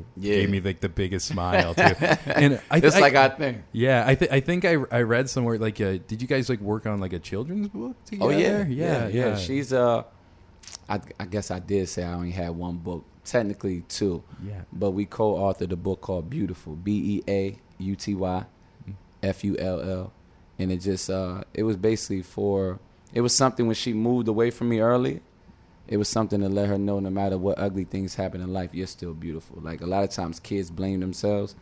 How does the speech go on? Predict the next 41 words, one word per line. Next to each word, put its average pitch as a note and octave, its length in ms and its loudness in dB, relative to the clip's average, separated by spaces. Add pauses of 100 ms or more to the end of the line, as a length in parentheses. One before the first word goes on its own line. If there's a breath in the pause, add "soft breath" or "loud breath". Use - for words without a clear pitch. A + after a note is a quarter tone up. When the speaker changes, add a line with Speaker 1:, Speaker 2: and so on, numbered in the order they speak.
Speaker 2:
Yeah, A#2 260 -4
yeah. A2 260 -8
Speaker 1:
So G2+ 140 -6
we A2 100 0
came A2+ 240 2
up G#2+ 80 4
with G#2 180 2
our G#2 220 4
own G#2 240 2
life G2+ 160 2
story, A2 320 2
but F#2+ 120 -2
it F#2+ 40 -2
was F#2+ 140 -6
a F2+ 60 -4
children's F#2+ 540 -4
book F2 260 -4
that, F2+ 200 -4 (240 soft breath)
that G#2 160 -2
you A2 60 -2
could G#2+ 140 2
read A2 240 2
at F#2+ 120 0
night G#2 260 -2
to F2+ 60 -6
let F#2+ 200 -2
them G2+ 140 -2
know G2 160 -2
that F2+ 220 -6 (160)
fathers G2 400 0
who F#2+ 100 -6
might F#2 300 -6
be, E2+ 320 -8 (160)
fathers C#3 360 8
or C#3+ 60 4
mothers, A2+ 320 -2 (240)
Speaker 2:
Yeah. G#2 260 -6
Speaker 1:
that G#2+ 80 -2
might G2+ 220 0
be F2 140 -4
incarcerated, G#2 960 2